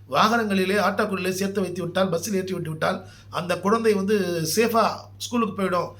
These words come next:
அப்படின்னு, அப்படின்னு நினச்சிட்டு எந்த பெற்றோரும் இருக்காதீங்க, லேசியாக இருக்காதீங்க. ஏன்னால் தாம்பரத்தில் ஸ்ருதி என்கின்ற குழந்தை பஸ்ஸில் இருக்கக்கூடிய ஓட்டின் வழியாக கீழே தவறி விழுந்து, அந்த குழந்தைக்கு என்ன நடந்தது என்கின்ற விவரம் பொதுமக்கள் அனைவரும் அறிந்ததே. So,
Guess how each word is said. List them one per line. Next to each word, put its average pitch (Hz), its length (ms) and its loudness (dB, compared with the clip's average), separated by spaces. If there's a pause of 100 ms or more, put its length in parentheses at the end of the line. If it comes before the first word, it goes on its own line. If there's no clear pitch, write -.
(180)
அப்படின்னு, 180 300 -2
அப்படின்னு 202 380 0
நினச்சிட்டு 202 320 -2
எந்த 196 160 0
பெற்றோரும் 202 500 -2
இருக்காதீங்க, 175 440 0 (180)
லேசியாக 196 400 2
இருக்காதீங்க. 147 300 -2 (420)
ஏன்னால் 208 260 0
தாம்பரத்தில் 214 500 2 (100)
ஸ்ருதி 220 240 2
என்கின்ற 185 340 -2
குழந்தை 208 360 0
பஸ்ஸில் 175 320 2
இருக்கக்கூடிய 190 340 0
ஓட்டின் 196 320 0
வழியாக 196 280 -2
கீழே 190 220 -2
தவறி 190 240 0
விழுந்து, 190 380 -2 (160)
அந்த 170 260 -2
குழந்தைக்கு 202 460 0
என்ன 190 160 2
நடந்தது 214 400 2
என்கின்ற 180 300 -4
விவரம் 196 340 0
பொதுமக்கள் 190 380 -2
அனைவரும் 208 400 2
அறிந்ததே. 160 440 0 (720)
So, 156 540 2